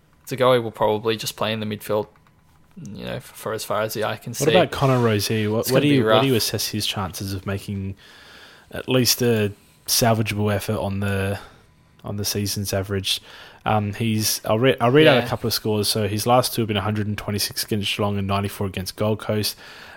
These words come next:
Speaker 2: Um, he, he hadn't kicked, I think, a goal for many, many weeks prior to the last couple of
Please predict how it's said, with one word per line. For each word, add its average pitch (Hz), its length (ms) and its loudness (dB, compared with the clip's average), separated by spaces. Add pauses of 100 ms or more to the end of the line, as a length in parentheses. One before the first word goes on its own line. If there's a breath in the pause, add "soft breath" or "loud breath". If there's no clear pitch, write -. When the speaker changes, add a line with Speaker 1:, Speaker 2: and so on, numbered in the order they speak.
Speaker 2:
Um, 101 280 -2
he, 127 200 -6
he - 280 -4
hadn't 135 300 0
kicked, - 380 -8
I 107 80 -4
think, 107 220 -6
a 101 60 -4
goal 98 300 0
for 95 520 -4
many, 107 300 0
many 98 180 -2
weeks 95 280 -4
prior 98 360 -2
to 98 360 -2 (500 loud breath)
the 107 340 0
last 101 340 0
couple 107 240 -2
of 98 80 -6